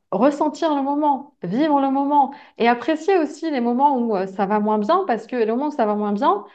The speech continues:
euh, ça, quelque part, c'est aussi la méditation qui m'a appris ça, c'est, c'est l'impermanence.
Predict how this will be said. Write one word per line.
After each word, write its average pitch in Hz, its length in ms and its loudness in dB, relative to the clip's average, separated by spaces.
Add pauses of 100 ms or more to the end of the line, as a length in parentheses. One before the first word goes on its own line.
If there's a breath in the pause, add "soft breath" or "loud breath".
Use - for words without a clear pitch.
(400 loud breath)
euh, 202 240 2 (340)
ça, 302 100 4
quelque 240 200 -2
part, 208 140 2
c'est 214 100 -6
aussi 233 140 -6
la 240 100 2
méditation 220 420 -2
qui - 120 -8
m'a 208 120 0
appris 208 220 -4
ça, 339 220 0
c'est, 190 100 -2
c'est - 160 -6
l'impermanence. 262 760 0